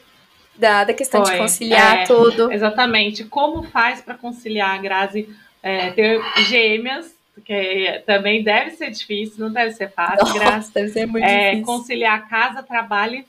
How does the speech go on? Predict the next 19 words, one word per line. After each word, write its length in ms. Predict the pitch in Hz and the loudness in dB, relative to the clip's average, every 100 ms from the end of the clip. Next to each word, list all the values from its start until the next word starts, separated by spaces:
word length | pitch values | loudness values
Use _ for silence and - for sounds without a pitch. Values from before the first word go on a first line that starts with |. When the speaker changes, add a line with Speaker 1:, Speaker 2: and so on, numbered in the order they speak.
| _ | _
Speaker 2:
filhos. 460 | 196 170 170 165 165 _ _ _ - - - _ _ | -12 -10 -12 -12 -14 _ _ _ -20 -20 -20 _ _
Speaker 1:
Meu, 320 | 180 226 202 | 2 4 6
eu 160 | 196 233 | 6 6
não 100 | 262 | 4
Speaker 2:
É, 20 | |
eu, 40 | |
Speaker 1:
sei. 380 | - - 208 226 | 6 6 6 4
Speaker 2:
eu 100 | 226 | 4
acho 380 | 202 226 - - | 4 2 -2 -8
que 120 | 254 | -4
minha 180 | 240 233 | 0 2
vida 340 | 247 247 247 | 0 -2 2
eu 80 | 247 | 2
levei, 440 | 247 247 220 240 247 | 2 -2 0 0 0
assim, 580 | 247 247 226 214 208 - _ | -2 -4 -2 -4 -6 -14 _
muito 460 | 220 262 330 339 330 | -4 -2 -2 -4 -6
tempo, 760 | 269 233 233 262 294 311 330 _ _ _ _ - | 0 0 0 -4 -8 -8 -8 _ _ _ _ -4
é, 1080 | 185 190 185 180 175 175 170 165 170 - - | 0 2 2 2 0 -2 -4 -4 -6 -8 -2
conseguindo, 800 | 233 254 294 214 247 302 311 | -2 -2 -4 -4 -2 -2 -4